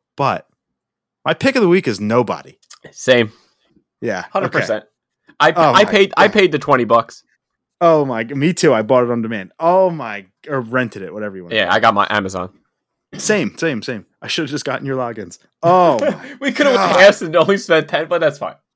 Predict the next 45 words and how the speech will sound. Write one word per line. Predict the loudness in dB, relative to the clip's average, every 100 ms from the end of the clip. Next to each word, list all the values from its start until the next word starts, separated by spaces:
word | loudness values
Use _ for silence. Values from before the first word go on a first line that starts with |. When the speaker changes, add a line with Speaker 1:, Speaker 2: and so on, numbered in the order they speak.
| _ _ _ -18
Speaker 2:
You | -2
Speaker 1:
Dude, | 2
Speaker 2:
know, | 2
Speaker 1:
all | 2
right, | -2 -2
so | -2 0 0
Speaker 2:
the | 0
movie | 0 0
Speaker 1:
we're |
Speaker 2:
deserved | 0 2 2
Speaker 1:
gonna | 2
Speaker 2:
it. | 2
Speaker 1:
go |
spo-, | 0 0 -4 -4
we'll | -2 0
go | 2
spoiler | 0 0 0 2 -2
free | -4 -6
here | -6
'cause | -8 -6
it's | -4
a |
brand | -2 0 2 2
new | -2
movie. | -2 -4 -6 -8
It | -6
just | -10 -8
came | -8 -4
out | -4 -6
to | -10
theaters. | -8 -8 -6 -8 -8
It's | -12 -12
available | -4 -2 0 -2
on | -4 -4
demand, | -6 -6 -6 -8
but, | -12
like, | -16 -14
I'm | -8 -4
not | -4 -6
ready | -6 -6 -4
to |
go | -8 -8
spoilers | -10 -8 -8 -8
for | -8
everybody. | -6 -4 -6